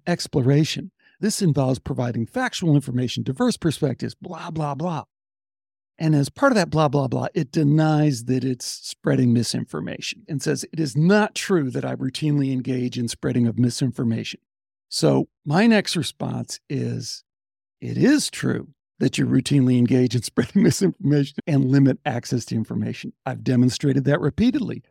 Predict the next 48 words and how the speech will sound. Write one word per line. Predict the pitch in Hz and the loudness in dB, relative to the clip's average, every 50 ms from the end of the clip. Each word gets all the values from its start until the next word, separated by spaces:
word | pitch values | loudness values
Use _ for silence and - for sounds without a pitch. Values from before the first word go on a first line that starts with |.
| _ - - | _ -4 -2
I've | 175 143 113 | -2 -2 0
published | - - 147 143 139 135 - - | 0 -2 0 0 0 -2 -2 0
the | - 156 | 0 0
results. | 156 156 113 196 214 220 - - - - - - - _ - | 2 2 2 2 2 2 0 -4 -12 -20 -20 -20 -18 _ -2
Others | 175 160 180 226 220 - | 0 4 4 4 2 2
have | 190 170 135 | -2 -2 0
demonstrated | 165 151 139 135 - - - 139 123 120 117 - | 0 2 0 0 -2 -4 -6 -4 -4 -4 -4 -4
that | 117 - | -6 -6
and | - 131 - | -6 -6 -2
published | 123 127 120 120 123 - - | -2 -2 0 -2 -4 -4 -4
the | - 135 | -6 -4
results. | 117 120 110 117 120 127 - - - _ _ _ _ _ _ - | -4 -4 -2 -2 -4 -4 -6 -8 -16 _ _ _ _ _ _ -6
If | 170 - - | -6 -4 -2
you | 151 | 0
want | 143 151 156 - | 2 2 2 2
me | 160 139 | 2 4
to | 175 165 | 2 4
demonstrate | 143 160 160 170 165 - - 170 160 165 | 4 4 2 2 0 0 0 -2 2 2
it | 175 | 2
again, | 160 135 202 220 226 | 0 2 0 0 2
I | 202 160 143 | 2 0 0
can | - 151 151 - - | 0 -2 -4 -4 -2
easily | 175 165 156 156 180 180 180 | -4 -2 0 2 2 2 2
do | 151 190 233 247 | 4 4 4 4
that | 214 185 - | 2 0 -2
just | 143 139 160 - - | -2 -4 -6 -2 0
by | 175 160 156 | 0 0 2
mentioning | 143 147 175 190 - - 214 226 220 220 | 4 4 2 2 0 -2 -4 -2 -2 0
the | 220 226 | 0 0
names | 220 214 226 240 233 226 208 - | 0 -2 -2 -4 -6 -6 -6 -6
that | 202 185 - - | -6 -6 -4 0
you | 185 180 | 0 0
have | 180 143 | 2 0
shadow | - - - 226 226 254 302 208 | -2 -4 -2 -2 -2 0 0 -2
banned." | 143 147 135 117 - 113 - - _ _ _ _ _ _ _ _ _ _ _ _ _ _ _ _ _ - | 0 -2 -4 -4 -4 -8 -12 -16 _ _ _ _ _ _ _ _ _ _ _ _ _ _ _ _ _ -10
And | 165 - 147 | -8 -2 0
this | 359 370 - | 0 0 0
is | - 233 - | -2 -8 -4
really | 214 220 190 147 - | -2 0 0 0 0
interesting | - - 165 160 - 147 117 - 127 120 | 0 2 2 2 2 0 -2 0 0 -2
'cause | 110 - 135 120 | 0 0 0 2
this | 160 175 110 139 | 2 2 2 2
is | |
what | 156 147 143 - - | 0 0 0 -2 -2
you | 127 | -6
get | 110 135 131 - - | -4 -4 -4 -4 -4
when | 143 127 | -6 -6
you | 120 | -6